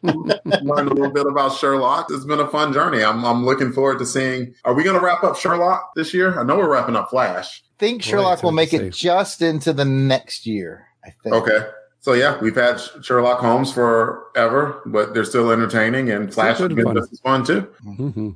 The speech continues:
Speaker 2: Now, Delvin is the one who had the least amount of familiarization with either one. So which one is currently your favorite to watch?
Speaker 1: I like Flash because it's an advancing storyline.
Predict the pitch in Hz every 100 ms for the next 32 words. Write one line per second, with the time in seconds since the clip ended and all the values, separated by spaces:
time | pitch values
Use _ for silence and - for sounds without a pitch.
0 | - 151 143 226 285 180 151 131 147 135
1 | 117 135 131 139 135 127 - 135 131 123
2 | 120 131 135 135 127 120 127 123 120 104
3 | 113 110 110 101 117 123 113 104 123 120
4 | 104 117 110 165 190 170 131 - 151 143
5 | 123 - 127 110 113 104 85 - - 165
6 | 170 214 202 - 123 127 147 - 135 139
7 | 131 120 101 113 104 98 110 113 123 104
8 | - - 104 107 110 117 120 123